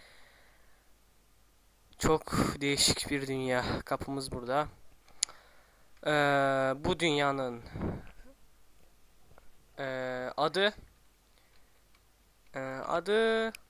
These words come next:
garip bir adı var galiba ama adını tam olarak bilmiyorum ama ben bu, ee,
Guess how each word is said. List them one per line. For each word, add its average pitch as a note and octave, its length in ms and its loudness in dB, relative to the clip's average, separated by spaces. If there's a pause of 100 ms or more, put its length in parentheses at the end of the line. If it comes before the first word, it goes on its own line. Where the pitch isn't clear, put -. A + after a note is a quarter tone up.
(1700)
garip G3 300 -2
bir C#3 80 -4
adı B2+ 220 -4
var B2 160 -2
galiba B2 440 -4
ama F3 280 -6 (800)
adını E3+ 280 -2
tam F#3 220 0
olarak F#3 300 -2
bilmiyorum D#3 400 -4
ama D#3 200 0
ben D#3+ 280 0
bu, E3 240 -2 (1500)
ee, C#3+ 920 2